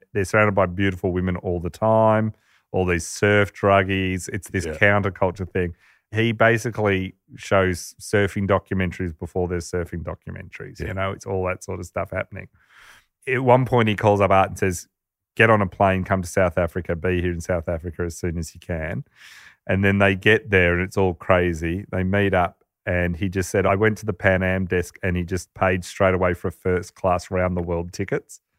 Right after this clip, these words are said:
Speaker 1: saying, "'Cause I don't know where we're going, so
Speaker 2: Yeah.
Speaker 1: we'll just go, yeah, go where." One time they're in South Africa. He's got this girlfriend, Ellie, who is apparently a,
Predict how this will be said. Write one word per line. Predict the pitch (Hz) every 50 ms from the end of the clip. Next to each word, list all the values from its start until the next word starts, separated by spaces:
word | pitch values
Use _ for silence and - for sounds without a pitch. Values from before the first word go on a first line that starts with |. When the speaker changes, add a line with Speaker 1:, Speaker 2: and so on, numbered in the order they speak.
| _ _
Speaker 1:
saying, | - - 95 92 87 82 - _
"'Cause | - 104 95
I | 98
don't | 92 92 92 95
know | 101 90
where | 90 90 85
we're | 87 85
going, | 80 90 85 90 101 123 139 135
so | 82
Speaker 2:
Yeah. | 85 95
Speaker 1:
we'll | 90 90
just | 85 92 85 -
go, | - 90 87
yeah, | 90 85 85
go | 82 87 87 90
where." | 90 90 98 110 - - _ _ _ _ _ _ - - - _ _ _ _ _ _
One | 120 110 120 127 139 143
time | 131 139 127 113 110 113 110
they're | 110 104 104 104
in | 104 104
South | 98 - 104 95 92 - -
Africa. | 117 98 95 - - 92 - - 87 92
He's | 92 92 92
got | - 110 101
this | 98 101 92 -
girlfriend, | - 107 104 113 113 - - 101 92
Ellie, | 90 95 92 92 90 90 85 85
who | 82 87 87 87 87 85 85
is | 82 78 80 - - 117 104
apparently | - 92 92 90 85 87 87 87
a, | 85 90